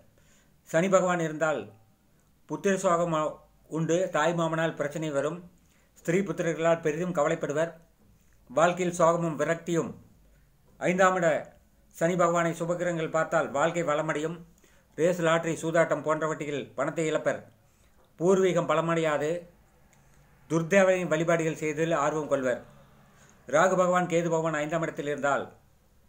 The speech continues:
கொஞ்சம் தாரதோஷம் உண்டு, புத்திர சோகம் உண்டு, புத்திரர்கள் புத்திரிகளால் கவலையும் அடைவர். அடிக்கடி வெளியூர் பிரயாணங்களும் உண்டு. சிலருக்கு வெளிநாடு போய் வாழும் யோகம் கிட்டும். தலை குழந்தை பெரும்பாலும் பெண் குழந்தையாக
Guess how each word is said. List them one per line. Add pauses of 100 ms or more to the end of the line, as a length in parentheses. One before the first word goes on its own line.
(1700)
கொஞ்சம்
தாரதோஷம்
உண்டு, (160)
புத்திர
சோகம்
உண்டு, (120)
புத்திரர்கள்
புத்திரிகளால்
கவலையும்
அடைவர். (720)
அடிக்கடி
வெளியூர்
பிரயாணங்களும்
உண்டு. (600)
சிலருக்கு
வெளிநாடு
போய்
வாழும்
யோகம்
கிட்டும். (1000)
தலை
குழந்தை
பெரும்பாலும்
பெண்
குழந்தையாக